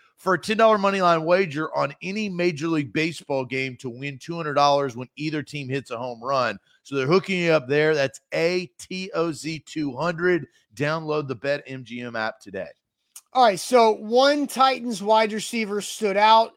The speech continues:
Speaker 2: in the offseason work, and one guy has everything to prove. So I'll start with the positive, right?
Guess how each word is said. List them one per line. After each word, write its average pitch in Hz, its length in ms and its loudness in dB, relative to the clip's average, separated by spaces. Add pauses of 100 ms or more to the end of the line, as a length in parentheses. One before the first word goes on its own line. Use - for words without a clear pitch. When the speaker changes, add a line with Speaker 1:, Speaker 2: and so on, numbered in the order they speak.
Speaker 2:
in 214 120 -6
the 214 80 -2
offseason 202 600 -2
work, 196 320 0
and 180 200 -8
one 196 320 -2
guy 185 360 2
has 175 520 -4
everything 196 800 0
to 185 140 -12
prove. 127 520 -12
So - 120 -6
I'll 185 160 2
start 247 420 0
with 220 120 -10
the 196 60 -8
positive, 151 600 -6
right? 185 300 -2